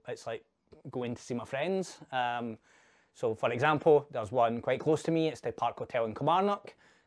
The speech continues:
the Dumfries Arms in Cumnock, uh, they're two venues that I'm in,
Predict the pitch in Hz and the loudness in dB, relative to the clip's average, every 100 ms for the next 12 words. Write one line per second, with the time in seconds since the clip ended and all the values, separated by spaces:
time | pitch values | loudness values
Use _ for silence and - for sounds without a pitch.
0 | - 107 110 117 135 120 123 131 131 120 | -6 -4 -2 -4 -4 -2 -2 -2 -2 -4
1 | - 113 110 - 175 180 - - - 117 | -6 -8 -6 -2 0 0 -4 -16 -14 -8
2 | 107 107 113 - 123 113 107 110 104 110 | -6 -4 -6 -6 -6 -4 -6 -8 -10 -10
3 | 110 107 110 | -10 -10 -12